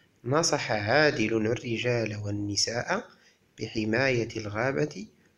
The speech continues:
والمحافظة عليها من النيران. نمر إلى الفقرة المتعلقة بأنجز.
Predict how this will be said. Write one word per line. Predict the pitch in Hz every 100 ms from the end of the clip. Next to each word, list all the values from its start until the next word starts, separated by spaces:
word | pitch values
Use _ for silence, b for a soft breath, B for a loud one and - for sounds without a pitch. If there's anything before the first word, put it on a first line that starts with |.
| _ 262
والمحافظة | 247 170 127 127 160 151 143 123 120 110
عليها | 107 107 143 156 151 160
من | 160 156
النيران. | 156 165 165 165 165 117 101 - _ _ _ _ _ _ _ _ _ _ _ _ _ _ _ _ -
نمر | 92 98 143 131
إلى | 107
الفقرة | 92 - 147 151 160 -
المتعلقة | 117 113 98 95 98 98 147
بأنجز. | 131 160 - 147 120 - 87 -